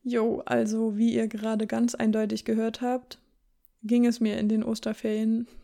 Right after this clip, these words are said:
nicht so gut. Überwiegend ziemlich schlecht.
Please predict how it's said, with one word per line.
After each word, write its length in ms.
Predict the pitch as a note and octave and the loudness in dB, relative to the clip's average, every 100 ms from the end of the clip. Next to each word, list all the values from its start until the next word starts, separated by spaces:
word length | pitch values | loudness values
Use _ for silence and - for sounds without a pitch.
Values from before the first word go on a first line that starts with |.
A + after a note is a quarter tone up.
| - _ _ _ _ _ - | -20 _ _ _ _ _ -2
nicht 280 | A#3+ C4 - | 0 0 -4
so 100 | C4 | -2
gut. 400 | C#4+ D4 D4 - _ _ _ _ _ _ _ - - | -2 -2 -6 -20 _ _ _ _ _ _ _ -20 -2
Überwiegend 560 | A#3+ A#3 A3 A3+ A3 A3 | 4 6 6 4 4 2
ziemlich 320 | A#3 G#3+ A3 | 2 0 0
schlecht. 480 | - A3+ B3 - | -2 -2 -2 -6